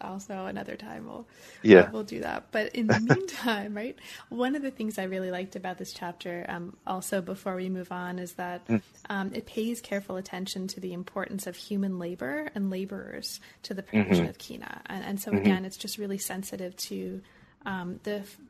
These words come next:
Speaker 1: physical and material, um, and human, uh, consequences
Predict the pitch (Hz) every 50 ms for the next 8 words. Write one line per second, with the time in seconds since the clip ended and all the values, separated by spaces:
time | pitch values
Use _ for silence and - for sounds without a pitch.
0 | - - _ - 247 240 277 262 - 214 202 202 202 190 185 - - - - 226
1 | 214 214 214 202 180 170 175 165 185 196 - - - - - - - _ - 202
2 | 185 - - - - - - - - - 202 202 196 - - 294 320 262 208 -
3 | - - 202 202 - - - - - - - - - - - 196 190 - - 202
4 | - - 190 196 - - 196 180 180 185 185